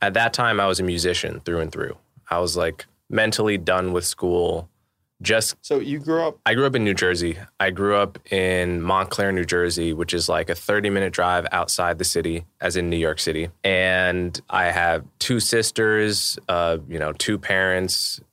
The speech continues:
Speaker 1: grew up in a beautiful, uh, diverse and, and well-off suburb. And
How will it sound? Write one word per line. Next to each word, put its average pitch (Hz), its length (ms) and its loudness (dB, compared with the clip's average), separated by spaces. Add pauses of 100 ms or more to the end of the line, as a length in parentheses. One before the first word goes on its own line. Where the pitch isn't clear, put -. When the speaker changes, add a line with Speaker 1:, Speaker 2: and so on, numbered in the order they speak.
(280)
Speaker 1:
grew 95 200 0
up 90 100 -2
in 90 80 0
a 90 60 -2
beautiful, 92 880 0 (600)
uh, 82 180 0
diverse 90 880 0 (100)
and, 85 460 -2 (100)
and 82 200 -4
well-off 85 500 2
suburb. 90 580 0 (320)
And 85 520 -2